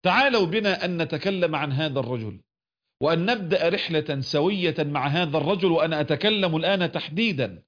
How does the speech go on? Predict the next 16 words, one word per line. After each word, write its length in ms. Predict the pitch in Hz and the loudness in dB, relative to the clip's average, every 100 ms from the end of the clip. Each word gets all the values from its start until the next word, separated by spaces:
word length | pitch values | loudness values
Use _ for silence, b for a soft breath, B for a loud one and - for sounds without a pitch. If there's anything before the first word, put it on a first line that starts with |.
| _ _ _ _ _ | _ _ _ _ _
في 120 | 131 | -2
هذه 320 | 139 175 151 156 | 2 4 4 2
الأيام 680 | 135 151 160 196 143 90 _ _ _ _ _ - | 2 2 2 2 0 -6 _ _ _ _ _ -6
عن 220 | 110 151 | -2 0
هذا 320 | 143 202 160 | 2 2 2
الرجل 340 | 160 175 170 160 | 2 2 2 2
الصالح، 760 | - - 190 247 254 - - _ _ _ _ _ - | 0 2 4 4 0 -4 -10 _ _ _ _ _ -2
فهذا 480 | 139 170 151 156 | 2 4 4 2
مما 460 | 147 185 185 160 160 | 2 0 0 0 0
يجب 380 | 156 196 151 156 | 2 0 0 0
علي 600 | 156 170 208 202 104 - _ _ _ _ 135 | 2 2 2 0 -6 -14 _ _ _ _ -2
أن 200 | 147 147 | -2 0
أذكر 400 | 233 196 143 170 | 0 0 -2 0
هذا 680 | 156 180 214 185 208 208 - _ _ _ _ _ _ _ _ _ - | 2 2 0 0 -2 -4 -14 _ _ _ _ _ _ _ _ _ -4
لشباب 520 | 139 156 196 240 196 | 0 2 2 2 2
المسلمين 680 | 170 151 - 143 151 123 90 | 0 -2 -4 -4 -4 -6 -10